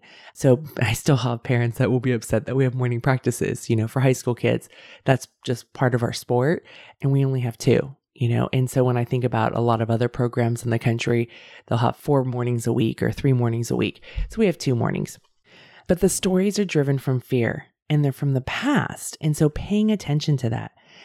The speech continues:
The other things that these stories are often driven from is this idea, this question of, "Am I being a bad parent?" Now, my friend, that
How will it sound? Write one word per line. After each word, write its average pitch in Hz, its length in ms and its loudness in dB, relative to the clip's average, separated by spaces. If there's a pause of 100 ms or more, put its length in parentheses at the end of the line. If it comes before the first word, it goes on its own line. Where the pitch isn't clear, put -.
(160)
The 170 160 2
other 240 200 2
things 131 580 -2 (220)
that 147 140 0
these 143 180 4
stories 135 440 0
are 127 100 2
often 123 260 0
driven 120 340 2
from 117 400 0
is 135 260 2
this 131 260 -4
idea, 131 520 0
this 117 180 -2
question - 720 0
of, 117 380 -2 (520)
"Am 160 180 4
I 180 120 2
being 127 580 0
a 139 80 0
bad 117 320 2
parent?" - 600 -4 (880)
Now, 139 120 0
my 165 200 4
friend, 165 600 -2 (300)
that 156 760 0